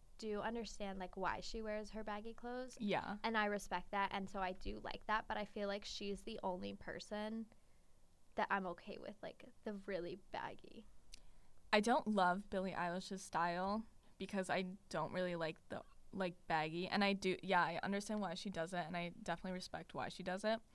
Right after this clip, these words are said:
Speaker 2: but something about, like, the clothes being, like, so oversized where it just, like, makes your body look, mm, I don't know what the right word is.
Speaker 1: It's ju-, like, it,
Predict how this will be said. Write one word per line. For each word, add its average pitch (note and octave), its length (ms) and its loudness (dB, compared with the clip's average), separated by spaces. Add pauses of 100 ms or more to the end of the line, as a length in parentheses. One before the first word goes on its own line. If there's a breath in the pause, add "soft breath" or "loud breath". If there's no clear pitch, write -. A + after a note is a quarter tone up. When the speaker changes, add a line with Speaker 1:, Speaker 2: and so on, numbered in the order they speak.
(680 loud breath)
Speaker 2:
but F#3+ 180 6
something G3+ 300 2
about, B3 260 6
like, B3+ 200 0
the A#3 80 0
clothes F3+ 380 0
being, G3+ 140 0
like, F#3+ 200 0
so F3 380 0
oversized F3+ 580 0
where F#3+ 80 2
it F#3+ 40 -4
just, G3 200 -4
like, A3+ 180 -2 (480)
makes F#3+ 380 2
your F#3+ 120 4
body F3 640 2
look, E3+ 400 -6 (1900 soft breath)
mm, A#3 300 6
I G3+ 60 2
don't A3 100 0
know A3+ 60 2
what A3+ 80 -2
the G3 80 -4
right F3+ 220 -2
word D#3+ 240 -4 (200)
is. - 280 -12 (160)
Speaker 1:
It's C#4 200 -2
ju-, D#4+ 160 0
like, B3+ 280 2
it, B3+ 160 4